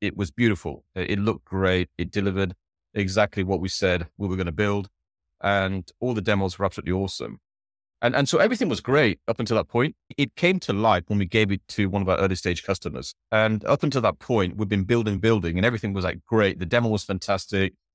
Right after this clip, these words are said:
It looked really good. Everything we said that this product was gonna do, it was doing it. A-, and, and the customer, the customers loved what we, the vision that we had and,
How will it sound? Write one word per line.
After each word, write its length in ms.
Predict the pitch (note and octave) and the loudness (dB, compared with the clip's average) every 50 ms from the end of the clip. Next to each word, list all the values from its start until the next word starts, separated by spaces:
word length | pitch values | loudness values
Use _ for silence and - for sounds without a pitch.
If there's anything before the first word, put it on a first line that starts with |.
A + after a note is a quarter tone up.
| _ _ - | _ _ -2
It 100 | A#2 G#2 | 0 2
looked 380 | A#2+ B2 B2+ D3 D3+ - - | 2 4 4 4 2 0 -2
really 220 | A#2+ B2 A2+ A2+ G2 | 0 0 2 2 0
good. 340 | - A#2+ A2 G#2+ G#2+ G2 | 2 4 4 4 4 4
Everything 380 | - B2 C#3+ C3+ B2+ - - A2 | 4 2 2 2 0 -4 -4 -4
we 100 | A2 G#2+ | -4 -2
said 300 | - - A#2+ A2+ G#2 F#2+ | 0 2 2 2 2 0
that 60 | G2 | -4
this 120 | F2+ F2+ - | -8 -8 -4
product 240 | - A#2+ G#2+ F#2+ | -2 -2 -2 -2
was 100 | G2+ F2+ | -4 -4
gonna 160 | - G#2 G2 F2+ | 0 0 0 2
do, 360 | D#2+ E2 A2+ G#2+ G#2+ G#2+ - - | 2 2 4 4 4 2 2 0
it 100 | A2+ F#2 | -4 -4
was 140 | F#2 F2 | -4 -4
doing 280 | - - B2 A#2 G#2 F#2 | 0 2 2 2 2 2
it. 180 | E2+ D#2+ D#2 _ _ _ _ _ _ _ _ - | -2 -4 -6 _ _ _ _ _ _ _ _ -2
A-, 160 | A#2+ - B2 | 0 2 2
and, 80 | C3 | 2
and 140 | - C3+ C3 | 2 2 2
the 60 | B2 | 0
customer, 600 | - - G3+ F#3+ - - D#3 B2+ A2 G2 F#2 F2+ F#2 _ _ _ _ _ | 0 0 -2 -2 0 0 2 2 4 4 2 0 -2 _ _ _ _ _
the 80 | - B2 | -8 -4
customers 360 | - G#3 G3+ - E3+ A2+ G#2 | -2 -2 -2 -2 -4 -4 -2
loved 540 | G#2+ A2 A#2 B2+ C3 C3 A#2+ G2+ - - - - - | -2 0 2 4 4 4 4 2 0 -8 -18 -16 -8
what 240 | G#2 A2 A#2 - G2 | -2 -2 -2 -2 0
we, 300 | G2+ A2 G#2 G2+ G2 - _ _ | 2 2 4 4 2 0 _ _
the 80 | - G#2 | -4 0
vision 280 | F#2 B2+ A2+ - G#2+ | 2 2 2 2 2
that 100 | G2+ G2 | 0 0
we 120 | D2+ F#2 E2+ | 0 0 0
had 320 | - G#2 G2 F#2+ F#2 E2+ | 2 2 2 2 2 0
and, 160 | E2 E2 D#2 | -4 -8 -12